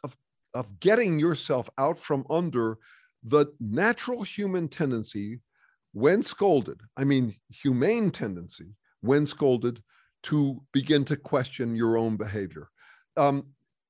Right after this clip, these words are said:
you should do that with normal, good people. You should not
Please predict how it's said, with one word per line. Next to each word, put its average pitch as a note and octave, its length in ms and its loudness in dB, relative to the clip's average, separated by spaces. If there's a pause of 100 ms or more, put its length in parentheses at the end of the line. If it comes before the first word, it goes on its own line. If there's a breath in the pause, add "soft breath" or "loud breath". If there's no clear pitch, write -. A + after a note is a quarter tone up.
(140)
you E3 200 -4
should F3+ 200 0
do C4+ 180 2
that B2 260 2
with A#2+ 240 -2
normal, C#3+ 500 2
good A#2+ 180 -2
people. B2+ 460 -8
You C3 80 2
should F#3+ 360 2
not A3 360 0